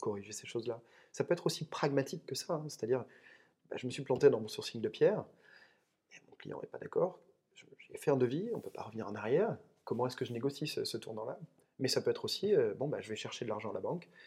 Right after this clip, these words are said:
j'ai besoin d'un business plan, j'ai jamais présenté de business plan, comment est-ce que je peux faire pour, pour faire des choses comme ça ? Est-ce que, euh, je peux créer une, une, une identité de marque ? Est-ce qu'il y a quelque chose qui ressort de, de ma collection, ma première ? Euh, est-ce que, euh, est-ce que, euh,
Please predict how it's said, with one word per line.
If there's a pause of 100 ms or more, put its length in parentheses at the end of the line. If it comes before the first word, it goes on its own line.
(140)
j'ai
besoin
d'un
business
plan,
j'ai
jamais
présenté
de
business
plan,
comment
est-ce
que
je
peux
faire
pour, (500)
pour
faire
des
choses
comme
ça ? (600)
Est-ce
que,
euh,
je
peux
créer
une, (100)
une, (140)
une
identité
de
marque ? (240)
Est-ce
qu'il
y
a
quelque
chose
qui
ressort
de,
de
ma
collection, (360)
ma
première ? (720)
Euh, (180)
est-ce
que,
euh, (100)
est-ce
que,
euh,